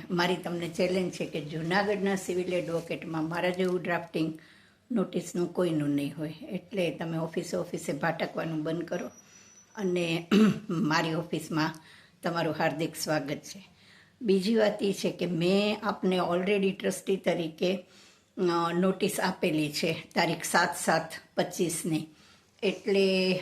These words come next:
મને નોટિસ આપવાને બદલે એ નોટિસનો જવાબ કમસે કમ આપો તો પણ ઘણું છે. અને ત્રીજી વાત એ કે આપને ઓફિસે ઓફિસે ભટકવાની જરૂર જ નથી, કારણ કે આપના મિત્ર જે <clears throat> આપના દ્વારા પ્રોટેક્ટેડ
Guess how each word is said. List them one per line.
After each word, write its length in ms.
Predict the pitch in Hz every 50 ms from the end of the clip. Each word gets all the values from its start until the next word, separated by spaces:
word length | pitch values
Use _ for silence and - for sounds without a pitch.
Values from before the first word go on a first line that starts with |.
| -
મને 320 | 240 185 175 175 185 208 208
નોટિસ 420 | 208 208 214 214 220 208 196 -
આપવાને 360 | 208 196 - - 208 202 196
બદલે 280 | 196 190 196 185 190 190
એ 160 | 196 - 190
નોટિસનો 560 | 190 185 190 185 - 202 185 - - - 180
જવાબ 460 | 165 151 151 180 160 156 165 185 180 185
કમસે 400 | - - 196 196 190 190 - 196
કમ 240 | - 202 190 185
આપો 420 | 175 175 170 - - 180 180 180 - - - - - - _ - - - -
તો 120 | 208 208
પણ 220 | 202 - 190 175 170
ઘણું 420 | 160 - 170 170 165 156 151 151
છે. 340 | 151 - - 165 151 151 - - _ - - - - _ _ _ -
અને 220 | 214 185 180 180 165
ત્રીજી 420 | 160 - 185 190 196 190 254 226
વાત 260 | 214 190 190 196 220
એ 40 | 214
કે 120 | 196 -
આપને 340 | 208 185 - - - 202 202
ઓફિસે 420 | 196 190 185 190 214 202 196 - 208
ઓફિસે 380 | 202 196 - 208 185 - 214
ભટકવાની 640 | 190 - 196 180 185 - - - - 196 190 190 185
જરૂર 440 | 165 156 175 170 170 202 208 208 220
જ 120 | 202 175 175
નથી, 280 | 165 156 160 - 165
કારણ 200 | - - 185 180
કે 160 | 165 165 -
આપના 560 | 170 147 147 156 156 - 202 190 190 190 190 190 - - - - - - - _ _ _
મિત્ર 600 | - 185 175 175 180 180 180 - 196 180 175 165 147 - - - - - -
જે 360 | 262 180 180 175 165 165 165 160 - - - - - - _ _ _ -
<clears throat> 840 | 214 247 254 208 - - - - - - _ - _ _ _ -
આપના 360 | - 214 190 - 202 196 196
દ્વારા 280 | 185 - 185 175 175 170
પ્રોટેક્ટેડ 800 | 170 - - 196 185 180 - 185 180 - - - 190 165 165 156